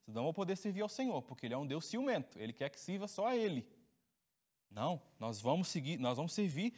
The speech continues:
vamos servir só Ele, vamos servir só Ele, sim." O ponto aqui, meus amigos, é o seguinte. Além de nós termos que, sim, tomar uma decisão firme,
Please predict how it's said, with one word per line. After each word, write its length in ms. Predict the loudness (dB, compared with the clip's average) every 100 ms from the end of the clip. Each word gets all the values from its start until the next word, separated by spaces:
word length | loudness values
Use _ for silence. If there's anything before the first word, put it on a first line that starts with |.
| -4
vamos 220 | 0 2 2
servir 260 | 2 2
só 240 | 0 0 2
Ele, 200 | 2 2
vamos 200 | 0 0
servir 260 | -2 -2
só 180 | 0 2
Ele, 180 | 2 0
sim." 260 | 0 0 -2 -6 -20 _ _ _ _ _ _ _ _ _ _ _ _ _
O 60 | -12
ponto 360 | -4 -2 -2
aqui, 300 | -4 -6 -6
meus 220 | -2 -4 -4
amigos, 380 | -6 -6 -4
é 40 | -6
o 40 |
seguinte. 580 | -6 -8 -8 -8 -10 -16 _ _ _ _ _ _ _ _ _ -10
Além 320 | -6 -2 -2
de 100 | -2
nós 240 | -2 -2
termos 320 | -2 -2 -2
que, 120 | -6 -10
sim, 360 | -8 -6 -6 -6
tomar 240 | -4 -2
uma 120 | -2
decisão 440 | -4 -6 -8 -6 -6
firme, 500 | -6 -8 -8 -8